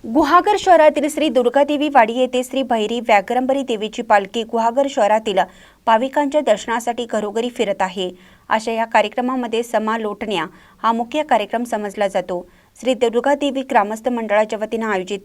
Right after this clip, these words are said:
केल्या जाणाऱ्या या समा महोत्सवामध्ये तालुक्यातील पंचरस समाजातील श्री संत संताजी मंडळ गुहागर तेली आळी, हेमंत तिवलेकर आणि मंडळी वेळणेश्वर,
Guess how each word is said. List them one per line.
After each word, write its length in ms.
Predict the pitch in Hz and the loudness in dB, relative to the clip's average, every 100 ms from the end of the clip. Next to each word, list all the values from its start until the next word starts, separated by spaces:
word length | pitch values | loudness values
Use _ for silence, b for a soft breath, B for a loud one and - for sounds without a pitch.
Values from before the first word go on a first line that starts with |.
| - | -8
केल्या 200 | 220 226 | -4 -4
जाणाऱ्या 440 | 240 233 214 180 202 b b b b b - | -2 -2 2 0 0 b b b b b 2
या 160 | 247 185 | 2 4
समा 440 | - 254 247 285 285 | 2 2 4 0 -2
महोत्सवामध्ये 800 | 247 240 240 269 254 254 226 208 226 | -4 -4 -2 2 4 4 2 0 2
तालुक्यातील 580 | 202 202 220 247 254 254 | 2 2 0 -2 0 -4
पंचरस 680 | 262 247 240 269 254 254 - | 0 -2 0 2 2 2 0
समाजातील 600 | 220 214 214 226 220 180 180 B B B - | 0 0 0 0 0 -2 -2 B B B -4
श्री 160 | 269 | -2
संत 300 | 294 285 262 | 2 0 2
संताजी 540 | 269 262 214 220 226 254 | 0 0 0 0 0 -2
मंडळ 320 | 247 226 226 | -2 0 -2
गुहागर 520 | 220 208 214 220 240 | 0 0 0 2 -2
तेली 360 | 240 220 202 220 | 0 -4 -2 -2
आळी, 340 | 226 214 175 - b b - | 0 0 -2 -10 b b -4
हेमंत 420 | 247 247 285 269 285 285 | 0 2 0 2 0 0
तिवलेकर 540 | 233 220 240 240 190 | -4 2 0 4 4
आणि 400 | - 233 240 269 | 4 -2 -2 0
मंडळी 560 | 262 226 220 226 - - b - | 0 0 0 -2 -4 -12 b -2
वेळणेश्वर, 680 | 233 240 262 269 - 190 | 0 2 2 -2 2 2